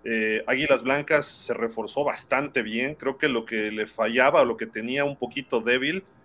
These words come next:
lo mejoró este año. Eh, vimos que terminó tres tres el año pasado, pero creo que puede ser un contendiente este año, ¿eh? Las Águilas Blancas. No sé ustedes qué me digan,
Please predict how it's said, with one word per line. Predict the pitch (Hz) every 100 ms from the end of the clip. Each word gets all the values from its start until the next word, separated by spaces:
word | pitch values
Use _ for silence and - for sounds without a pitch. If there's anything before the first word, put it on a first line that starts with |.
| _ -
lo | 117 113
mejoró | 113 123 123
este | 143 - 127
año. | 131 139 151 185 - _ _ -
Eh, | 113 113
vimos | 143 160 -
que |
terminó | - 120 127 147
tres | 147 143
tres | 131 160
el | 143
año | 147 151
pasado, | 110 - 135 151 170 -
pero | 123 113 110 104 - _
creo | 131 127 143
que | 170
puede | 156 156 151 151
ser | 151 151
un | 165
contendiente | 156 131 117 117 117 127 135 135
este | 131 120
año, | 110 117 98
¿eh? | 147
Las | 123 113
Águilas | 127 120 101
Blancas. | 117 127 131 175 - - - _ -
No | 131
sé | 139
ustedes | 156 147
qué | - 147
me | 127
digan, | 123 139 156